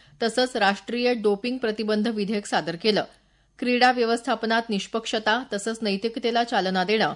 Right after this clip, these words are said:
हा या दोन्ही विधेयकांचा उद्देश आहे.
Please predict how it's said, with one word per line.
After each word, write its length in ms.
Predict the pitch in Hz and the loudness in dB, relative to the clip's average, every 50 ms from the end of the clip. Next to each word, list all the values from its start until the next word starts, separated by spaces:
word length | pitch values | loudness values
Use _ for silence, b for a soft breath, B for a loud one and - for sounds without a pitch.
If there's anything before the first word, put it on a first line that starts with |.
| b b b b b | b b b b b
हा 120 | - 233 226 | 0 2 4
या 120 | 233 240 | 4 4
दोन्ही 340 | 220 202 202 208 233 254 247 | 4 4 2 2 2 0 0
विधेयकांचा 640 | 214 196 180 240 247 240 247 240 190 185 185 226 | -2 -2 0 0 -2 0 0 0 -2 0 -2 -2
उद्देश 460 | 226 226 220 190 165 170 160 156 - 185 | -2 -2 -4 -4 -4 -6 -6 -4 -2 -4
आहे. 440 | 190 202 185 156 - - _ _ | -2 0 -2 -2 -2 -6 _ _